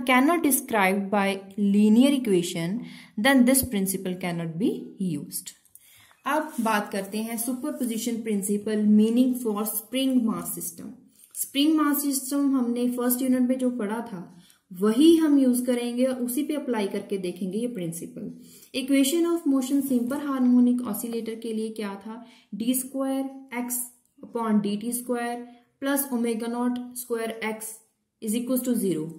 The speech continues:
इस omega naught square x को हमने राइट साइड ले लिया, ये नेगेटिव साइन के साथ, this is equation number one। अब यहाँ पे हमने देखा था कि जो omega naught है, उसका value क्या है? minus K upon M। अब यहाँ पे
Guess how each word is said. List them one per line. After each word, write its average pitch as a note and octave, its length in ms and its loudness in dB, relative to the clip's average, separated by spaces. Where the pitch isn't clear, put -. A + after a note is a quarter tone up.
इस D4 180 -2
omega C#4 280 2
naught C4+ 240 0
square B3+ 480 -2
x B3 60 -6
को B3+ 160 -4
हमने A#3+ 220 0
राइट G3+ 220 -4
साइड A3 240 -4
ले A3 140 0
लिया, A3 220 -4
ये G3 160 -2
नेगेटिव F#3 360 -4
साइन A3 280 -6
के A3 100 -8
साथ, A3 240 -8
this F3 140 -8
is F3+ 120 -8
equation G3+ 400 -6
number G3 240 -6
one। F#3+ 140 -6
अब C#4 160 2
यहाँ C4+ 260 4
पे D#4 120 0
हमने C#4 520 4
देखा A3 360 -2
था C4+ 60 0
कि C4+ 100 -2
जो C4+ 120 0
omega G#3+ 340 0
naught B3 300 6
है, G3 200 -2
उसका F#3+ 200 -6
value G#3 380 -2
क्या B3+ 140 0
है? B3+ 220 0
minus F3 480 -4
K - 0 -
upon G#3 340 -4
M। G#3 200 -4
अब C#4+ 160 0
यहाँ C#4+ 260 6
पे D4+ 180 -2